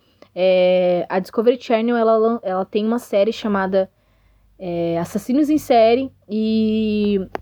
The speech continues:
foi lançado um episódio sobre esse caso do Laerte Orpinelli, né? Então, se ch-, o episódio se chama O Monstro de Rio Claro, e ele tem uma hora e treze minutos, assim, por aí,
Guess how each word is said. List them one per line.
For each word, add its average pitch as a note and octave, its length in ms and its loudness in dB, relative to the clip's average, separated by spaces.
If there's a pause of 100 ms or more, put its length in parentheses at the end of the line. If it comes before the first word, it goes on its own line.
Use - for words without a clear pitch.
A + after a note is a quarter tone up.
(280)
foi A#3+ 160 2
lançado C4 500 0
um C#4 40 0
episódio A3 460 0
sobre A3+ 300 -2
esse C4 140 -6
caso G3+ 480 0
do G3+ 480 0
Laerte F#3 420 0
Orpinelli, F3 480 -4
né? D#3 160 -6 (640)
Então, G3 680 -2
se - 160 -10
ch-, - 180 -14
o E3+ 440 -2
episódio F3+ 400 -2
se - 60 -20
chama G3+ 300 -4
O G3+ 100 -2
Monstro G#3+ 420 0
de G3+ 120 -4
Rio G3 180 -2
Claro, F#3 540 -2 (420)
e G#3+ 300 -2
ele A3 160 2
tem A#3 260 -2
uma D4 220 2
hora C4 160 2
e B3+ 40 0
treze A#3 240 -2
minutos, A3 360 0
assim, G#3+ 320 -2
por G#3 180 -4
aí, G3 340 0